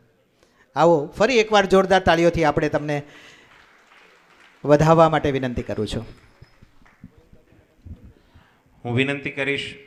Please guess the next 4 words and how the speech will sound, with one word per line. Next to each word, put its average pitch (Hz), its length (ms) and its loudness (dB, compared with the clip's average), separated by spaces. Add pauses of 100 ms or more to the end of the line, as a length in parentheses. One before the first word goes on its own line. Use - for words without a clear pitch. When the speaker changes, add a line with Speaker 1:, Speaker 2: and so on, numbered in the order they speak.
(1200)
Speaker 2:
સમાજના 131 720 -8 (440)
આપણા 113 300 -12
અગ્રણી 123 520 -6 (540)
અને 107 260 -18